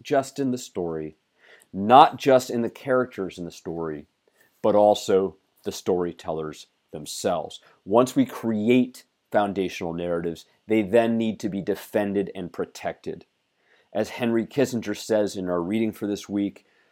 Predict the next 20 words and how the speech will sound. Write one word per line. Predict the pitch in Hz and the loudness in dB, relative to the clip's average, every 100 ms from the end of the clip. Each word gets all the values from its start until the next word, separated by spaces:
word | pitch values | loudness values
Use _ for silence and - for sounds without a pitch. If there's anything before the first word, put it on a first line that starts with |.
| _ _ _ | _ _ _
those | 104 90 131 135 135 | -6 6 10 10 10
that | 120 107 | 6 2
are | 117 | 2
under | 113 104 | 2 0
assault | 95 - 123 110 110 - - _ _ _ | 0 0 4 4 2 -6 -18 _ _ _
are | 104 | -2
challenged | 101 - 104 101 98 - | -2 -2 -2 0 -4 -8
to | 107 | -14
physically | - - 117 101 - 98 | -14 -4 -2 -2 -2 -2
defend | 92 92 - 110 104 | -2 -4 -2 -2 -2
themselves, | 92 - 90 87 - | -4 -4 -2 -2 -4
but | - - | -6 -4
at | |
the | 98 | -6
same | - 170 165 160 | -6 -2 0 -2
time, | 131 165 160 135 107 | -2 0 2 0 0
they're | 104 | -2
very | 95 92 123 120 123 | -2 6 8 8 6
often | 110 107 - 104 | 6 6 4 -6
challenged | - 110 98 95 90 - | -2 0 0 0 -6 -10